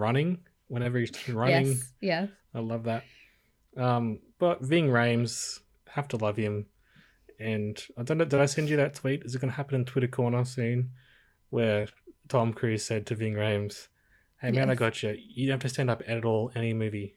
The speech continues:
Speaker 1: of mine ever again.
Speaker 2: Yeah.
Speaker 1: You just be there on the couch."
Speaker 2: It's totally fine. <laughs>
Speaker 1: I love the, and I love the sequence when they're in the airport and they've been hiding the fact that there's a, perhaps a nuclear bomb.
Speaker 2: Mm.
Speaker 1: And they're like, "We didn't wanna worry you." It's like, "No, this is what you tell me about.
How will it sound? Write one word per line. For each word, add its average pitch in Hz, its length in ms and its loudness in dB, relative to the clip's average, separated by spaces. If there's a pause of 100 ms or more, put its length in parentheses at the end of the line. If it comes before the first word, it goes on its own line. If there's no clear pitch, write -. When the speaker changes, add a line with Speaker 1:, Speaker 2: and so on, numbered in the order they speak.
Speaker 1:
of 110 80 -8
mine 107 280 -2
ever 107 180 -2
again. 101 360 -4
Speaker 2:
Yeah. 160 260 -4 (280)
Speaker 1:
You 123 80 -10
just 120 160 -2
be 120 120 2
there 117 160 4
on 110 40 0
the 104 60 -4
couch." - 540 -6 (160)
Speaker 2:
It's - 160 -10
totally 170 240 -4
fine. 156 420 -8 (180)
<laughs> - 220 -8 (1200)
Speaker 1:
I 143 40 2
love 165 260 4
the, 180 100 2
and 160 100 2
I 170 40 6
love 175 120 6
the 151 60 -2
sequence 131 500 0
when 117 140 2
they're 117 100 4
in 113 120 2
the 110 120 2
airport 110 460 0
and 101 220 -8 (400)
they've 110 140 2
been 107 120 0
hiding 113 360 4
the 117 80 2
fact 120 360 0
that 120 180 -2
there's 120 300 0
a, 117 220 0 (460)
perhaps 117 360 -4
a 120 40 0
nuclear 117 360 0
bomb. 131 320 2 (120)
Speaker 2:
Mm. 170 280 0 (320)
Speaker 1:
And 190 80 -12 (120)
they're 113 60 -2
like, 120 160 0
"We 160 80 0
didn't 170 140 4
wanna 160 140 6
worry 139 320 8
you." 98 140 -2
It's 101 120 -10
like, 123 100 -6
"No, 170 180 2
this 143 120 -2
is - 100 -10
what 180 60 0
you 185 60 0
tell 185 200 6
me 175 140 4
about. 131 360 4